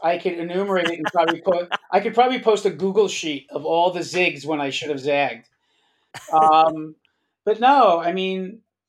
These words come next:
Speaker 1: you know, the only, you know, ultimate lesson is that, you know, and, and it's like, you know, Drago says, says this at the, at the end of, like, a conversation that we had, but, like, all the fun times,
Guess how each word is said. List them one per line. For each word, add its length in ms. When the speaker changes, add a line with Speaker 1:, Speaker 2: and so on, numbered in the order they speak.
Speaker 1:
you 100
know, 220
the 160
only, 460
you 80
know, 120
ultimate 420
lesson 360
is 140
that, 300
you 80
know, 300
and, 280
and 240
it's 220
like, 240
you 100
know, 280
Drago 460
says, 440
says 280
this 240
at 120
the, 120
at 180
the 160
end 280
of, 240
like, 180
a 60
conversation 640
that 100
we 140
had, 280
but, 140
like, 220
all 280
the 80
fun 380
times, 720